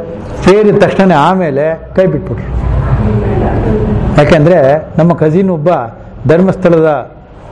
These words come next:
ಹೆಗ್ಗಡೆಯವ್ರನ್ನ ಕರೆದು ಮೈಸೂರಲ್ಲಿ ಒಂದು ನೂರು ಜನಕ್ಕೆ ಮದುವೆ ಮಾಡಿಸೋದು, ಸಾಮೂಹಿಕ ಮದುವೆ. ಅದು ನಡೆದ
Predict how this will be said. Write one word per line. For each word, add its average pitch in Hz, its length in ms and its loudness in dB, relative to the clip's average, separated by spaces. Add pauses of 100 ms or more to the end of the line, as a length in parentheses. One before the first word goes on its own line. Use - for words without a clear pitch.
ಹೆಗ್ಗಡೆಯವ್ರನ್ನ 165 520 2
ಕರೆದು 156 560 0 (480)
ಮೈಸೂರಲ್ಲಿ 190 580 4
ಒಂದು 165 220 0
ನೂರು 208 440 2
ಜನಕ್ಕೆ 165 720 -4 (540)
ಮದುವೆ 208 260 4
ಮಾಡಿಸೋದು, 143 440 2
ಸಾಮೂಹಿಕ 175 560 0 (720)
ಮದುವೆ. 143 340 4 (720)
ಅದು 262 140 4
ನಡೆದ 226 320 2